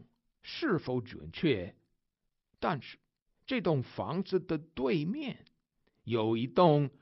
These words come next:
犹太人的会堂，考古学家已经证实这栋会堂的根基是属于第一世纪，所以会堂对面的那栋房屋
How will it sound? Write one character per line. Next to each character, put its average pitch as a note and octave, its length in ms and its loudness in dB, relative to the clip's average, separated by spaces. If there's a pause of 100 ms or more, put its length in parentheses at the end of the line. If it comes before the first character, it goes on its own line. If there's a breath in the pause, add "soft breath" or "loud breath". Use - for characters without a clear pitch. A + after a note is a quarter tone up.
犹 G#2+ 260 -4
太 A3+ 300 -2
人 A#2+ 200 -2
的 C#3+ 120 -2
会 D#3 300 -2
堂， B2 500 -8 (720)
考 A#2 320 2
古 D3 180 -2
学 F2 260 -10
家 A#2 520 2
已 C3+ 100 0
经 E3 320 2
证 F3 300 2
实 B2+ 400 -2 (200 loud breath)
这 B3+ 160 2
栋 G3+ 200 6
会 G#3+ 280 2
堂 B2+ 340 -4
的 B2 100 0
根 C#3+ 360 2
基 D3 300 0
是 B2 300 -4
属 D3 360 -4
于 G#2 260 -6
第 E3+ 220 -6
一 G3 260 -6
世 F3+ 300 -2
纪， G2+ 400 -10 (760)
所 - 440 -4
以 - 260 -2 (440)
会 G#3+ 360 2
堂 A2+ 400 -6
对 F#3+ 300 -2
面 F3 360 -2
的 C#3+ 240 2
那 F3 340 2
栋 C#3+ 300 -2
房 F#2 420 -10
屋 A3 380 0